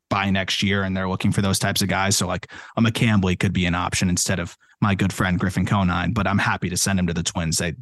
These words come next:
he'd be better off there. Um, all right, so <laughs> free agent bats.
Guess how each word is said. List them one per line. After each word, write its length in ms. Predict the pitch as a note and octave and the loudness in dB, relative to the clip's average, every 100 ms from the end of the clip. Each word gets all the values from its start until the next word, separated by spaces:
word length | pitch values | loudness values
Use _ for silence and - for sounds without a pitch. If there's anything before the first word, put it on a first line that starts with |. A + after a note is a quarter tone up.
| - | -6
he'd 180 | F#2 F#2 | -4 -2
be 100 | F#2+ | -2
better 260 | E2 D#2 | -2 -2
off 160 | C#2+ - | -4 -4
there. 240 | D#2+ D#2+ - - - - - | -6 -6 -8 -10 -12 -14 -2
Um, 460 | C3+ B2 G#2+ G2 - _ _ _ _ _ _ _ _ _ - | 0 2 2 -2 -6 _ _ _ _ _ _ _ _ _ 0
all 60 | F3+ | 0
right, 220 | C3+ A2 | 0 -2
so 200 | - D3+ | 0 0
<laughs> 60 | |
free 420 | B2+ - E3+ A3 G3 | -2 -2 0 2 2
agent 320 | E3+ E3 C3 | 2 2 0
bats. 580 | A#2+ F#2+ G#2 - - | -2 -6 -8 -8 -8